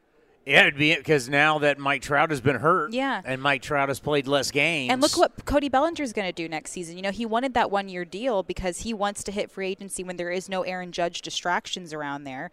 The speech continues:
Speaker 2: He's gonna be seeking out a, pro-, hopefully not too much of a similar, but he's gonna know, like, how much everybody else is worth in that outfield
Speaker 1: Bellinger better
Speaker 2: market.
Speaker 1: learn how to hit again.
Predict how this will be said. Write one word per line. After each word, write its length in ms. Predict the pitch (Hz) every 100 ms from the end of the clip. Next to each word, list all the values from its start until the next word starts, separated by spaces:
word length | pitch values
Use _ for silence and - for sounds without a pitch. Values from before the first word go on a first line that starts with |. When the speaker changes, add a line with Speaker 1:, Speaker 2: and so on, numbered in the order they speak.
| -
Speaker 2:
He's 220 | - 226
gonna 160 | 233 240
be 140 | 208
seeking 400 | 190 - 180 175
out 200 | 185 175 -
a, 280 | 185 175 175 _ _ _ _ _ -
pro-, 100 | 202
hopefully 320 | 220 202 185
not 240 | 180 - -
too 180 | - 220
much 220 | 196 -
of 80 | 156
a 20 |
similar, 420 | - 160 151 147
but 120 | 170
he's 160 | 196 -
gonna 180 | 220 202
know, 320 | 190 190 190 -
like, 160 | 190 165
how 160 | 175
much 200 | 180 175
everybody 320 | 180 175 170 156
else 240 | 175 -
is 120 | 190 -
worth 260 | 165 170 175
in 80 |
that 160 | 165 156
outfield 200 | 175 165
Speaker 1:
Bellinger 420 | 143 175 143 170
better 140 | 147 135
Speaker 2:
market. 120 | 127
Speaker 1:
learn 160 | 139
how 100 | 131 107
to 100 | 101
hit 240 | 120 120
again. 400 | 95 82 73 67